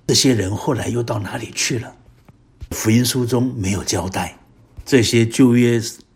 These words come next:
圣徒他们复活了，应该是和耶稣成了那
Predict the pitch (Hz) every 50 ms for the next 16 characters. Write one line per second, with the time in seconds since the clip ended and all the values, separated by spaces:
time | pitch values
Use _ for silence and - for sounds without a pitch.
0 | _ _ _ - - - - 123 104 95 92 - - 87 82 80 76 - - -
1 | 120 120 113 107 95 - - 139 135 - - - - - - - 107 - - 120
2 | 131 123 123 120 117 117 110 - - 120 98 - 80 80 82 90 107 127 123 117
3 | - 139 131 131 - - - - - - - - - 113 113 113 110 117 127 120
4 | 117